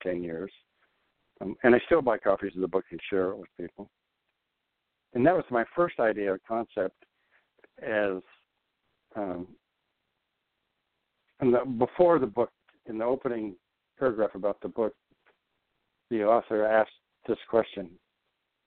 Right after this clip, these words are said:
Imagine there was one thing in this world and one thing only, and that thing was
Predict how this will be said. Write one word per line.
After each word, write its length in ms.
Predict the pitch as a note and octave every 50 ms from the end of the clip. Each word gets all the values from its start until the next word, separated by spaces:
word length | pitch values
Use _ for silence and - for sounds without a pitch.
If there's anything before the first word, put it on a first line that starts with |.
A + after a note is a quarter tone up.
| _ _ _ _ _ _ _ _ _ _ -
Imagine 760 | A2 G#2+ G#2+ G#2+ A#2+ C#3 D#3 E3 C#3 - - - F3+ - A3 - _ _ _ _ _ _ _ _ _ _ _ _ _ _ _ _ _ _ _ _ _ _
there 100 | - A#2+
was 140 | G#2+ A2 A2 G#2
one 240 | A#2 C3 D3 D3
thing 200 | - C#3 A#2+ G2+
in 80 | G2+ G2
this 100 | F#2+ - - -
world 180 | G#2 G#2 F#2+ F#2+
and 100 | F#2+ F#2+
one 160 | G2+ G2 F#2
thing 180 | - G2 F#2 F#2+
only, 300 | F#2 F2+ E2+ E2 E2+ E2+ _ _ _ _ _ _ _ _ _ _ _ _ _ _ _ _ _ _ _ _ _ _ _ _ _ _ _ _ _ _ -
and 100 | F#2 F2+
that 200 | F2+ F#2 - -
thing 200 | F#2+ F2+ F2+ F2
was 100 | F2